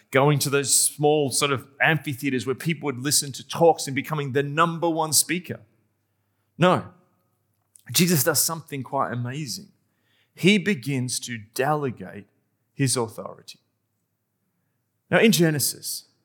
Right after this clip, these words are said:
when humans were created, the primary reason that humans are created by God is to be in relationship with him and also to then be agents of his authority on earth.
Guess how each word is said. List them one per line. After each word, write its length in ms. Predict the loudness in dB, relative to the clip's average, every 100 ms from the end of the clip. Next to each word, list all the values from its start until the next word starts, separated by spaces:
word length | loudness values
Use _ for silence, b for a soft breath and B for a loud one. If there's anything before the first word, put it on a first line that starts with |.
| _
when 160 | 2 2
humans 400 | 2 -2 -2 -4
were 100 | -8
created, 580 | -6 -6 -4 -6 -8 -6
the 80 | -6
primary 760 | -6 -2 0 0 -2 -4 -6 -8
reason 640 | -6 -4 -4 -2 -2 -4
that 260 | -6 -8 -6
humans 260 | -6 -4
are 80 | -6
created 600 | -8 -6 -4 -4 -6 -4
by 180 | -2 -2
God 420 | -4 0 0 0 B B B
is 120 | -2
to 80 | -2
be 140 | -4
in 100 | -4
relationship 680 | -4 0 0 0 -4 -6 -8
with 180 | -10 -12
him 300 | -4 -2 -2 B B B
and 100 | -2
also 400 | 2 2 2 0
to 180 | -2 -2
then 340 | -4 -6 -4 -4
be 220 | -6 -12 0
agents 540 | 0 2 -2 -2 -4 2
of 180 | 2 0 -4
his 240 | -2 -2 -4
authority 800 | -4 -2 0 0 -2 -4 -4 -8 b b b
on 140 | -2 2
earth. 340 | 0 -2 -14